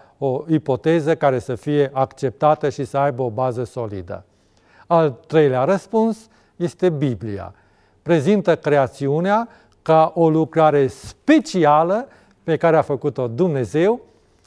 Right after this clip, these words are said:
într-un timp bine precizat. În șase zile Dumnezeu a făcut cerurile, pământul și tot ceea ce este pe ele, iar în ziua a șaptea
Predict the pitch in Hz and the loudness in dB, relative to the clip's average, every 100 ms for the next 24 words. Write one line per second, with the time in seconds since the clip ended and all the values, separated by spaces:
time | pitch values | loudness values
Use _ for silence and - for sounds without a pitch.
0 | _ 175 170 170 156 - 160 147 - - | _ -6 -4 -2 -2 -2 -2 -2 -8 -20
1 | _ _ 117 131 226 170 127 - _ _ | _ _ -6 0 2 0 -4 -12 _ _
2 | _ 139 143 143 117 151 196 214 - _ | _ -4 -4 -4 -2 2 2 0 -12 _
3 | _ - 143 123 185 170 147 127 131 208 | _ -6 -6 2 2 2 -2 -4 0 0
4 | 220 165 156 135 156 147 135 139 - 131 | 0 -2 -4 -4 0 0 0 -4 -8 -12
5 | - 151 147 131 127 123 - _ - 131 | -6 -2 0 -2 -6 -10 -14 _ -6 -4
6 | 151 175 151 143 127 - _ 139 117 151 | -2 -4 -4 -4 -4 -8 _ -12 0 0
7 | 151 147 131 - 131 - 127 110 - 117 | 2 0 -4 -2 -6 -4 -8 -10 -8 -8
8 | 110 - 139 190 226 226 226 - _ _ | -8 -12 -2 0 2 0 -4 -10 _ _
9 | 135 117 113 110 104 117 220 220 214 196 | -8 -6 -6 -8 -4 2 4 6 4 0
10 | 185 - 175 165 - - 151 139 | -4 -2 -4 -4 -8 -4 -2 -2